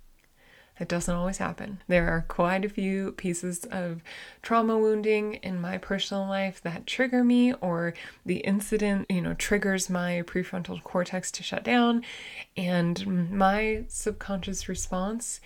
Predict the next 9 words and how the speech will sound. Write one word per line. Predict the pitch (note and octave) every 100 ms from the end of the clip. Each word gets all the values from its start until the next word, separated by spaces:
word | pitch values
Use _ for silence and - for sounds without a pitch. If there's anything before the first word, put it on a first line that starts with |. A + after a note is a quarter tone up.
| - - - -
is | G3 F#3
pretty | - G#3 F#3+ F#3+
damaging | F3 F3 F3 F3+ F3 E3+
and | G3 F#3+ F3+ F#3 E3+ - -
confirms | F#3+ F#3+ - F3+ F#3 F#3 F3+ -
that | F3+ F3+
original | F3 F3 E3+ E3+ E3+
trauma | D#3+ - E3+ E3+ -
imprint. | F#3 E3+ - D#3 D#3+ -